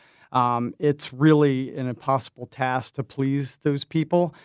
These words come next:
Um, and I think this monitor needs a monitor, um, because some of the, um, regulations and rules are, are so tough to deal with. Um,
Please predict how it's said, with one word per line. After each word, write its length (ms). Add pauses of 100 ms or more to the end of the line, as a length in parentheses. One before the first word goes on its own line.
(260)
Um, 600
and 160
I 80
think 400
this 180
monitor 480
needs 300
a 40
monitor, 540 (340)
um, 300
because 420
some 360
of 160
the, 280
um, 460
regulations 800
and 200
rules 360
are, 160 (160)
are 120
so 280
tough 380
to 100
deal 260
with. 320 (140)
Um, 400